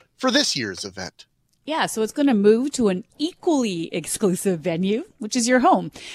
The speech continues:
Speaker 2: And here to tell us about Soirean is President and C E O of Saint Boniface Hospital Foundation, Vince Barletta. Vince, always so great to have you on. Before I get to my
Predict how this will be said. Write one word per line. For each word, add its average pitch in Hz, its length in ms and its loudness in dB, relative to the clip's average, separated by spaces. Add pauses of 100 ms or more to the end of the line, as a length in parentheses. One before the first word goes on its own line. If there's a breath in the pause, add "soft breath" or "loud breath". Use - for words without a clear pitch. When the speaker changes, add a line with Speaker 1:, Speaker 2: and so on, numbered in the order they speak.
Speaker 2:
And 196 140 2
here 254 180 8
to 226 80 4
tell 214 200 2
us 220 100 -2
about 196 160 2
Soirean 196 680 6
is 185 160 0
President 202 560 0
and 170 220 2
C 214 360 -4
E - 20 2
O 196 180 4
of 160 140 0
Saint 165 260 -2
Boniface 151 460 -6
Hospital 170 500 -8
Foundation, 156 680 -4
Vince 165 280 -4
Barletta. 175 460 0
Vince, 220 240 0
always 269 180 2
so 302 120 2
great 247 180 6
to 233 80 2
have 208 180 4
you 208 100 6
on. 208 140 6
Before 262 300 2
I - 20 4
get 247 200 4
to 233 80 -2
my 202 200 2